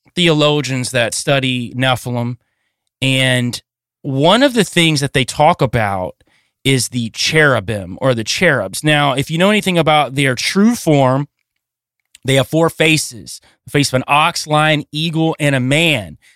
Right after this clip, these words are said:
Now, we know biblically and in occult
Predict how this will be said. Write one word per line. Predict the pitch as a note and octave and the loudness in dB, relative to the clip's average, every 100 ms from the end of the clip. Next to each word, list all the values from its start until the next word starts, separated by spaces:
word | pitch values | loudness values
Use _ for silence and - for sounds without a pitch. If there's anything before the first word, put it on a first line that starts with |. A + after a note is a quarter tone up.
| _ | _
Now, | C#3 D3+ D3+ | -2 0 0
we | E3 | -2
know | D#3 E3+ G#3 C4+ E3+ C3 E3 _ _ _ _ _ | -2 0 2 2 0 -4 -6 _ _ _ _ _
biblically | D3+ G#3+ B3 G#3+ - C#3+ C#3 D3+ - | 0 2 4 0 0 0 0 0 0
and | E3 A#3 A#3 F#3 A3 _ _ _ _ _ _ - | 0 2 4 2 0 _ _ _ _ _ _ 0
in | E3+ | 2
occult | D#3 - D#3 G#3 A3+ | 2 -4 -2 0 0